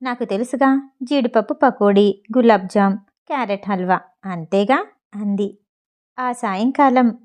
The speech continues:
పార్వతమ్మ తమ్ముడు, మరదలు కిషోర్ని, అతని తల్లిదండ్రుల్ని వెంట పెట్టుకొని వచ్చారు.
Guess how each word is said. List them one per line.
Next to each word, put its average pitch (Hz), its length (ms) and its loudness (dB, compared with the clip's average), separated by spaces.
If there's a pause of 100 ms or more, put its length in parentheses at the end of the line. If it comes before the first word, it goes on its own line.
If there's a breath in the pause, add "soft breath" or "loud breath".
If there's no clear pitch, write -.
పార్వతమ్మ 233 520 0
తమ్ముడు, 240 420 4
మరదలు 233 600 4 (180)
కిషోర్ని, 214 540 6
అతని 339 280 4
తల్లిదండ్రుల్ని 262 1000 4
వెంట 196 220 2
పెట్టుకొని 269 480 2
వచ్చారు. 214 500 4